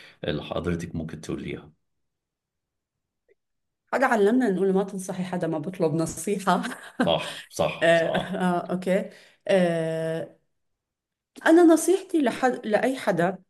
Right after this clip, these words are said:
Speaker 1: مم.
Speaker 2: يعني اسمح لحالك، هي كمان كل-، تبدأ بالسماح.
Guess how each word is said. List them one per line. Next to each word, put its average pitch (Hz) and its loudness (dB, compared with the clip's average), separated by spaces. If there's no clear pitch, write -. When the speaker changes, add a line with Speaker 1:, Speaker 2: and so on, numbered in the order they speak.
Speaker 1:
مم. - -4
Speaker 2:
يعني 185 0
اسمح 262 0
لحالك، 196 0
هي 214 2
كمان 190 0
كل-، - -6
تبدأ 190 0
بالسماح. 185 -2